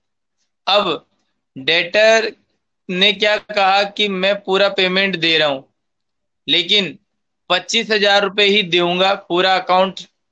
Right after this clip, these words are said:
पूरा सेट ऑफ कर दो।" कभी कभी हमारे साथ भी होता है ना, कोई व्यक्ति हमें,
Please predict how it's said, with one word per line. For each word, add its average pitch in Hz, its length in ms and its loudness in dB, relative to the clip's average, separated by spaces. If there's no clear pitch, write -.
पूरा 175 240 0
सेट 160 320 -2
ऑफ 170 200 -2
कर 143 120 -2
दो।" 123 140 -12
कभी 170 180 0
कभी 208 220 2
हमारे 190 280 2
साथ 202 220 2
भी 208 160 -2
होता 196 200 2
है 196 60 2
ना, 202 160 2
कोई 196 180 4
व्यक्ति 185 380 0
हमें, 196 400 2